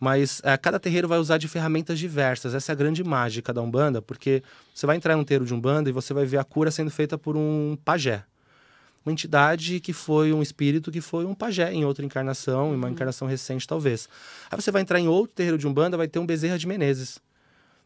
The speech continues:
Speaker 1: que é típico de um centro espírita kardecista. E você talvez vai entrar em outro e você vai ver um curandeiro, sabe, sei lá, é, de outros tempos também, um monge.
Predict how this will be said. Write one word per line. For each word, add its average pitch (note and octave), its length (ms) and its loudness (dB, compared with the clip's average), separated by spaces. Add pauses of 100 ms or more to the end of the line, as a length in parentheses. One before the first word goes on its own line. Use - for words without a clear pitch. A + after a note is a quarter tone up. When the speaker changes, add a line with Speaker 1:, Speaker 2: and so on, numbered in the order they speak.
(140)
Speaker 1:
que - 100 0
é D3+ 140 4
típico G#3 560 -4
de E3 120 -2
um E3+ 80 2
centro D#3 400 -2
espírita D3 520 -2
kardecista. C#3+ 640 -2
E - 20 -2
você D3 180 0
talvez F3+ 220 2
vai F3 100 0
entrar E3+ 240 0
em D#3+ 140 0
outro G3 420 4
e - 80 0
você F#3 100 -6
vai F#3 120 -2
ver E3+ 100 -2
um F3+ 100 -4
curandeiro, F3+ 840 2 (460)
sabe, C3+ 640 0
sei D#3 160 -2
lá, D3 460 2
é, A#2+ 240 0
de A#2+ 180 -2
outros E3+ 440 0
tempos D#3+ 680 0
também, D3+ 640 4
um D3 80 6
monge. D#3 800 2